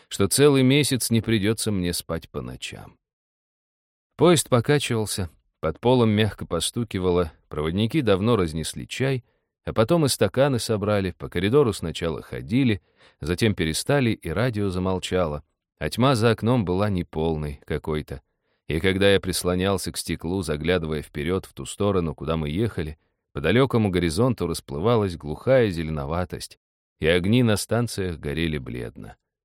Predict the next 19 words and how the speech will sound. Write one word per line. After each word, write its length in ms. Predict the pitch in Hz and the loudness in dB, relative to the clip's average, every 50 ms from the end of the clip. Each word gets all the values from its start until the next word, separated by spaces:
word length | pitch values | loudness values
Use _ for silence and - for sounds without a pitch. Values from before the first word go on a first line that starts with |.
| _ _ _ _ _ _ _ _ _ _ _ _ _ _ _ _ _ - | _ _ _ _ _ _ _ _ _ _ _ _ _ _ _ _ _ -6
Наговорившись, 840 | - 92 107 131 143 160 170 190 170 131 - - 135 117 - - - _ _ _ - | -2 2 2 4 6 6 4 4 2 0 -2 -2 -2 -2 -4 -8 -10 _ _ _ -4
начитавшись, 800 | 76 95 95 - 123 - - 156 156 123 - - 120 - - | -2 -2 0 0 0 2 4 2 2 2 2 -2 -2 -2 0
наслушавшись 680 | - 95 101 - - 143 135 - 113 101 - 98 98 - | -2 -2 -2 -2 -2 -4 -4 -2 -4 -4 -4 -4 -4 -4
стихов, 640 | - - - 85 - - 131 143 127 - - - _ _ _ | -4 -4 -4 -6 -2 0 0 0 0 0 -4 -18 _ _ _
легли 320 | - 80 90 98 123 151 156 | -4 -4 -2 0 2 2 2
мы 120 | 131 110 | 2 0
спать 300 | - - - 131 135 120 | -2 0 0 0 -2 -2
часа 340 | - - 98 - - 120 113 | -2 -8 -6 -4 -4 -4 -4
в 80 | - - | -6 -6
три 180 | - 95 101 | -6 -4 -4
ночи, 440 | 95 87 85 82 73 - - - - _ _ _ _ _ _ _ _ - | -2 -2 -4 -4 -6 -8 -10 -14 -16 _ _ _ _ _ _ _ _ -2
а 120 | - 82 98 | 2 2 4
в 60 | 107 | 4
Вологду 460 | 127 156 165 165 156 147 143 151 - | 6 6 6 6 4 2 2 -2 -2
поезд 360 | - 107 107 110 120 117 - | 0 2 2 2 2 2 -2
пришёл 380 | - 123 127 117 - - 110 110 | -4 -4 -2 -2 0 -2 -2 -2
в 80 | - | -2
шесть 260 | - 104 101 - - 123 | -4 -4 -4 -4 -4 -8
утра. 380 | 117 - - 82 78 76 78 | -8 -4 -2 -2 -2 -2 -2